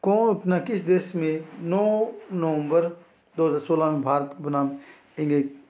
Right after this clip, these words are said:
जो इंग्लैंड है इसका मैच का आयोजित किया गया था, इसके बारे में डिस्कस करना है। तो वही इंपॉर्टेंट क्वेश्चन है। सौराष्ट्र क्रिकेट एसोसिएशन राजकोट गुजरात के द्वारा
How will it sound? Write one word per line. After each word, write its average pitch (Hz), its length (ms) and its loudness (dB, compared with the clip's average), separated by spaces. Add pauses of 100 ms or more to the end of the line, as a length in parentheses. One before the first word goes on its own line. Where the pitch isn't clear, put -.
(240)
जो 139 260 2
इंग्लैंड 160 420 4
है 135 260 -2
इसका 147 220 -6
मैच 147 240 -2
का 147 100 -2
आयोजित 135 300 -2
किया 135 200 -2
गया 131 160 -4
था, 247 260 -6 (560)
इसके - 240 -2
बारे 131 200 0
में 139 140 -2
डिस्कस 135 280 -8
करना 180 280 0
है। 214 180 -4 (520)
तो 147 100 2
वही 143 180 2
इंपॉर्टेंट 139 540 -2
क्वेश्चन 151 300 0
है। 214 200 -4 (640)
सौराष्ट्र 180 420 2
क्रिकेट 165 320 0
एसोसिएशन 160 600 -2 (1300)
राजकोट 170 500 2
गुजरात 175 460 2
के 202 80 2
द्वारा 185 400 2